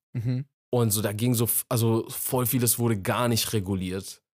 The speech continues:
Speaker 2: Ähm, weißt, also, weißt du, was ich meine? Früher
Speaker 1: Ach
Speaker 2: gab's so
Speaker 1: so.
Speaker 2: viel weniger Regulation im Internet. Einfach so
Speaker 1: Ja.
Speaker 2: voll vieles kannte man ja auch noch nicht und es gab keine Gesetze dafür. An vieles hast du noch gar nicht gedacht.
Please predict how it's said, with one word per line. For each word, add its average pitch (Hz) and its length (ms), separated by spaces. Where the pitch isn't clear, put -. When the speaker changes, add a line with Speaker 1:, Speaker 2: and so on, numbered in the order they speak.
Speaker 2:
Ähm, 98 640
weißt, 123 300
also, 113 300
weißt 135 160
du, 151 40
was 123 60
ich 120 100
meine? 160 420
Früher 143 220
Speaker 1:
Ach 123 40
Speaker 2:
gab's 120 180
so 147 120
Speaker 1:
so. 123 40
Speaker 2:
viel 139 580
weniger 107 420
Regulation 101 600
im 87 140
Internet. 87 520
Einfach 98 280
so 101 240
Speaker 1:
Ja. 135 160
Speaker 2:
voll 131 160
vieles 127 320
kannte 151 320
man 104 180
ja 98 100
auch 98 160
noch 98 160
nicht 101 260
und 104 180
es 98 140
gab 101 180
keine 98 160
Gesetze 104 400
dafür. 104 480
An 104 160
vieles 104 320
hast 104 140
du 107 40
noch 98 160
gar 98 180
nicht 95 160
gedacht. 104 460